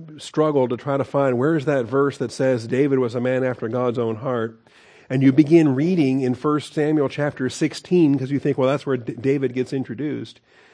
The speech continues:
you're gonna be thwarted because it's a preview of David's introduction, and it's mentioned in chapter thirteen. There's another preview in chapter fifteen and verse twenty-eight,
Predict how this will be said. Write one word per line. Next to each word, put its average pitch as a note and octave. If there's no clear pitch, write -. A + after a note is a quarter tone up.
you're C3
gonna C3
be B2+
thwarted C3
because A#2+
it's A#2+
a A#2
preview A#2+
of B2+
David's B2
introduction, A#2+
and A#2+
it's A#2+
mentioned B2+
in A#2
chapter A2+
thirteen. A2
There's C3+
another C#3
preview B2
in A#2
chapter B2
fifteen A#2+
and A#2+
verse A2+
twenty-eight, B2